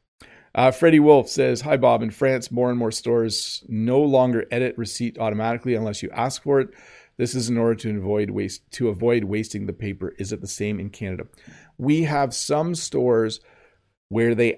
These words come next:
ask if you want them to text you a receipt or usually email you a receipt. There are a few that do that, yes, definitely.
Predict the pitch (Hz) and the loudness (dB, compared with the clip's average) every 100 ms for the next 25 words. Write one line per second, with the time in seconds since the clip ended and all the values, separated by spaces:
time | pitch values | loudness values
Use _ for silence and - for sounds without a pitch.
0 | - 120 131 156 - 120 117 117 113 113 | -2 -2 0 -4 -6 -6 -4 -4 -2 -4
1 | - 113 107 - 104 - - - - - | -4 -4 -4 -8 -12 -12 -8 -8 -8 -12
2 | - 143 143 117 117 113 - 120 - _ | -2 0 0 -2 -2 -6 -6 -6 -8 _
3 | 117 110 110 131 151 143 117 - 123 127 | -2 0 2 2 2 -2 -6 -6 -6 -4
4 | 127 101 92 110 98 95 90 - - 80 | -4 -4 -8 -8 -6 -6 -6 -8 -10 -12
5 | - _ - 117 120 113 - 131 131 120 | -16 _ -4 0 0 -2 -2 0 2 2
6 | 101 104 95 90 87 98 - - - 98 | 0 -4 -4 -8 -8 -8 -8 -8 -8 -6
7 | 101 - 90 | -10 -10 -12